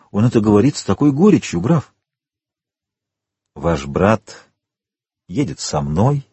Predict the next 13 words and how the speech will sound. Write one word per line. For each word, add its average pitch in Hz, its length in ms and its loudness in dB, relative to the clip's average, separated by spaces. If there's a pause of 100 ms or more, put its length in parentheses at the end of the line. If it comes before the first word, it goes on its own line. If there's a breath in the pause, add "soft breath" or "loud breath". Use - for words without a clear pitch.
(140)
мягко 127 380 -4
сказал 120 340 -4
граф, — 117 340 -4 (960)
«поэтому 90 500 -2
не 110 200 0
тревожьтесь 123 840 -4
за 73 180 -8
него». 69 320 -8 (1900)
«Прощай, 131 560 -4 (160)
сестра», — - 520 -8 (760)
повторил 104 420 -2
Максимилиан. 87 600 0 (880)
«Прощай, 95 640 -6